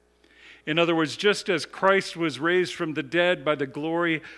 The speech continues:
of the Father, we too have been, past tense, made alive. We have been,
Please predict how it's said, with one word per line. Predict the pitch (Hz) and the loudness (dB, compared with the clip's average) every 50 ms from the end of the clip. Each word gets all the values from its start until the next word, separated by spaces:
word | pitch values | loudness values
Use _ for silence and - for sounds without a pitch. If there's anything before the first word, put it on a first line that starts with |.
| - - - | -16 -6 0
of | 156 147 147 135 | 0 0 0 0
the | 143 139 | -4 -4
Father, | - - 180 185 190 196 180 - 151 139 | -4 -2 0 2 2 2 2 0 0 -2
we | 131 127 139 175 196 196 190 151 | -2 -4 -6 -6 -8 -8 -10 -12
too | _ - - 208 208 190 170 156 | _ -10 -6 -4 -2 0 0 -2
have | 135 - - 185 185 180 175 151 139 135 120 120 | -2 -2 0 0 2 0 0 -2 -6 -14 -12 -4
been, | 127 165 185 185 165 151 131 123 135 139 | 0 2 2 4 4 2 2 0 -4 -6
past | 139 - - 180 170 185 - - - _ | -6 -4 -4 -2 -2 -2 -4 -6 -12 _
tense, | - - - 185 180 170 147 147 165 - - - - - - - - - | -12 -8 -6 -4 -4 -4 -4 -6 -8 -10 -12 -14 -14 -16 -16 -16 -10 -2
made | 165 165 180 180 180 180 | 2 4 6 6 6 6
alive. | 175 160 151 147 175 180 185 180 165 143 127 107 101 104 - - - - - - _ - - - - - - | 4 2 2 2 2 2 4 2 2 0 -2 -6 -10 -16 -20 -20 -20 -20 -20 -20 _ -20 -20 -20 -20 -14 -6
We | 156 175 180 180 165 | -4 -2 0 0 0
have | - - 196 180 180 180 160 135 135 | 2 4 4 4 4 4 2 0 -2
been, | 123 180 190 185 165 147 123 117 120 | 0 0 2 2 0 0 -2 -4 -8